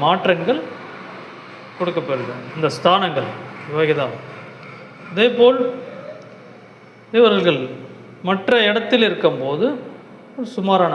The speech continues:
பலன்கள். பொதுவாக இரண்டாம் இடத்திலும் மற்றும் எட்டாம் இடத்திலும் இருக்கும்போது அதிக பலன்களை ராகு கேதுகள் கொடுக்க மாட்டார்கள். இதுதான் மிக ஒரு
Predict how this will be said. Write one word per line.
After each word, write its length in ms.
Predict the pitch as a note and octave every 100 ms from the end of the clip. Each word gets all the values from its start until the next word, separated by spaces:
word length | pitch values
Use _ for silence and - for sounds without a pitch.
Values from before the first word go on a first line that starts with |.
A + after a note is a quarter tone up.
| C#3
பலன்கள். 360 | C3 B2 B2+ - - - - -
பொதுவாக 480 | E3+ G3 G3 G3 G3+ E3
இரண்டாம் 420 | F3+ F3+ F3+ E3+
இடத்திலும் 460 | E3 - F#3 G#3+ C4 - - - - - - - - - - - - - - - - - - - D#3+
மற்றும் 300 | D#3 D#3+ C#3 C#3+
எட்டாம் 320 | - F#3 F3
இடத்திலும் 440 | D#3+ D#3 E3 D3+ C#3+
இருக்கும்போது 500 | C#3+ D3+ C#3 D#3 G#3+ F3 C3+ D#3
அதிக 260 | G3+ G#3+ A3 E3+ - - - - - -
பலன்களை 500 | D#3+ F3+ F#3 F3 F3 A#3+ - D3
ராகு 200 | D3 D3+ C#3+
கேதுகள் 340 | B2+ D#3+ D#3+
கொடுக்க 200 | C3 B2 B2
மாட்டார்கள். 400 | A#2 - - - C3
இதுதான் 340 | D3+ D#3+ G3+ A3+ - - - - - - - - -
மிக 140 | E3 F3 F3+ C#3+ B2 A#2 B2 - - - - - - _ _ _ _ F#3
ஒரு 160 | F#3+